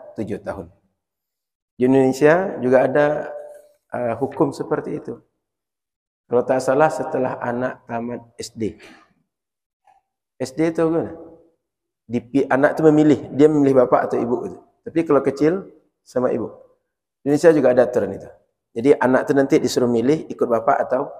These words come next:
ibu. Artinya ada sidang setelah anak mumayyiz.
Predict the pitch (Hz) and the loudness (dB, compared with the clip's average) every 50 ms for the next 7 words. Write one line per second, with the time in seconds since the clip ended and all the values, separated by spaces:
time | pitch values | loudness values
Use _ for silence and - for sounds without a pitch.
0 | - - 131 117 107 110 - _ _ _ _ _ _ _ - - - - - 131 | -12 -10 -8 -8 -8 -8 -10 _ _ _ _ _ _ _ -8 -8 -6 -4 -2 0
1 | 143 156 - 139 131 131 127 - - 120 107 123 127 143 160 - - - - - | 0 0 2 2 0 0 0 0 -2 0 2 2 2 2 0 -8 -10 -14 -14 -16
2 | - - _ _ _ _ - - 131 - - 123 123 127 - - 110 113 117 127 | -20 -20 _ _ _ _ -8 -6 -6 -2 0 2 2 2 2 0 -2 -2 -2 -2
3 | 131 - - - - 104 104 110 104 104 101 87 - - - - | -2 -4 -6 -10 -6 -2 -2 0 0 0 -2 -4 -8 -12 -18 -20